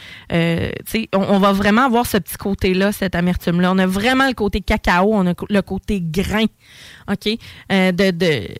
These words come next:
de, de la bière. Le côté vanille est beaucoup plus au nez qu'en bouche. Ça reste une bière riche, mais on s'entend, six pour cent d'alcool non plus. On n'est pas dans le gros huit neuf, on n'est pas dans le boozy.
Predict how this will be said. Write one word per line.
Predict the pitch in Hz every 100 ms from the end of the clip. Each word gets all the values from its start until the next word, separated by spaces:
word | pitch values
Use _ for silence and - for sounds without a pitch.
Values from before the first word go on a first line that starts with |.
| -
de, | 180 165 190 175 175 175
de | 185
la | 170
bière. | 170 180 226 233
Le |
côté | 202 202 269 262
vanille | 208 196 226 226 240 269 240
est | 185
beaucoup | 202 -
plus | - 254 -
au | - 208 190
nez | 190 196 233 233 -
qu'en | 202 185 170
bouche. | 160 170 202 277 - 175 - - -
Ça | 202
reste | 185 294 - 311
une |
bière | 208 208 185
riche, | 190 508 -
mais | 196 - -
on | 214
s'entend, | 302 269 403 202
six | - 320 320
pour | - 294
cent | 339 311
d'alcool | 285 247 381
non | 277
plus. | 262 349
On |
n'est | 262
pas | 311 302
dans | 240
le | 214
gros | 202 233 269
huit | 220 -
neuf, | 226 254 277
on | 226
n'est | 202
pas | 277
dans | 302 220
le |
boozy. | 196 185 240 220 196 240 262